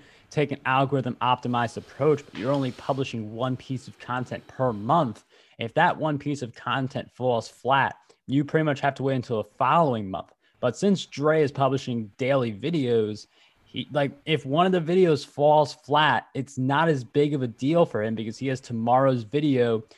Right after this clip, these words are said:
which can give him that extra boost that the video from before didn't. So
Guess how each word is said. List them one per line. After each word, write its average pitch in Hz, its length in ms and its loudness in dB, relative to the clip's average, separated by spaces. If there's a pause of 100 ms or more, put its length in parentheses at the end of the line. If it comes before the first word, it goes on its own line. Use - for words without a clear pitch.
(140)
which 123 480 0
can 117 720 -4
give 123 220 0
him 127 160 -2
that 123 220 0
extra 127 380 -4
boost 135 460 -2
that 123 280 2 (220)
the 123 120 0
video 120 760 0
from 127 280 -2
before 123 400 -2
didn't. 135 500 -4
So 120 440 -2